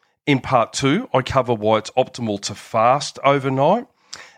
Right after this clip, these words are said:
And part three was how we navigate between the nights. And today is on how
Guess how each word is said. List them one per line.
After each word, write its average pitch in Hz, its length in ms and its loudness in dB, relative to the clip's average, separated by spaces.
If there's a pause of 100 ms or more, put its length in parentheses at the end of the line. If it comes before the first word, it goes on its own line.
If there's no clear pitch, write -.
(120)
And 156 140 2
part 208 340 2
three 160 480 0
was 160 260 -2
how 156 160 2
we 160 120 0
navigate 131 720 0
between 143 600 0
the 156 80 4
nights. 98 560 -4 (340)
And 123 160 0
today 151 560 0 (280)
is 147 160 2
on 143 120 4
how 117 500 0